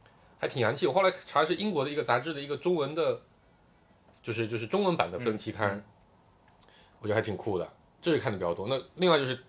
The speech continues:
Speaker 1: 高中男生都会看的灌篮，
Speaker 2: 嗯。
Speaker 1: 啊，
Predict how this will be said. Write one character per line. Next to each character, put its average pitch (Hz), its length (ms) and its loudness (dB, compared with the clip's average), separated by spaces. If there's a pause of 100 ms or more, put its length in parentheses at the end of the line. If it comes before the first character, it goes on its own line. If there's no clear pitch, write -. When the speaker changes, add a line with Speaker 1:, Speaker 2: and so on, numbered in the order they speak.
(160)
Speaker 1:
高 147 160 6
中 156 100 4
男 131 140 4
生 147 100 2
都 143 100 4
会 139 80 2
看 139 240 -2
的 87 160 -6 (400)
灌 127 200 4
篮， 104 320 2 (640)
Speaker 2:
嗯。 107 260 -6 (120)
Speaker 1:
啊， 90 280 -2